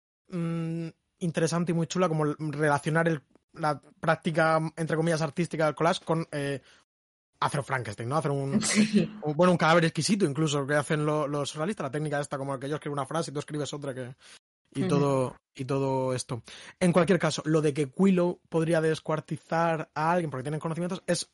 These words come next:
Speaker 1: una vez más, de alguna forma la serie como diciéndonos, "Tened cuidado con los empollones",
Speaker 2: <laughs> Sí.
Speaker 1: que es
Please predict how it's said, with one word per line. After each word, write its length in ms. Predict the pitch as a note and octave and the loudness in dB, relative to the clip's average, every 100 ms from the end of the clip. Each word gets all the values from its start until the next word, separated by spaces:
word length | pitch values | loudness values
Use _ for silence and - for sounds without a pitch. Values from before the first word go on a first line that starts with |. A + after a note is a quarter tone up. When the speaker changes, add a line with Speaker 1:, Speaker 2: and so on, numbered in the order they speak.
| _ - | _ -8
Speaker 1:
una 260 | G#3 G#3+ | -2 0
vez 120 | A3 G#3+ | 0 0
más, 220 | A3 A3+ | 0 0
de 60 | |
alguna 200 | A3+ A#3 | 2 2
forma 220 | A3 A#3 B3 | 0 0 0
la 100 | G3+ | 0
serie 200 | G3+ G#3 | 0 -2
como 280 | F3+ E3 _ _ _ _ | -2 -4 _ _ _ _
diciéndonos, 420 | F3+ D#3+ F3+ D#3 - | -6 -2 -2 -2 -4
"Tened 220 | E3+ G3 | -4 -4
cuidado 320 | - G#3 A#3 | -2 -2 -2
con 140 | F#3+ | -2
los 100 | D3 | -4
empollones", 720 | D3+ C#3 C3+ C#3 D3 A#2 A2+ - - - | -4 -6 -4 -4 -4 -6 -14 -18 -20 -8
Speaker 2:
<laughs> 240 | C4 - | -6 2
Sí. 60 | - | 4
Speaker 1:
que 80 | F#3+ | 6
es 200 | - | 4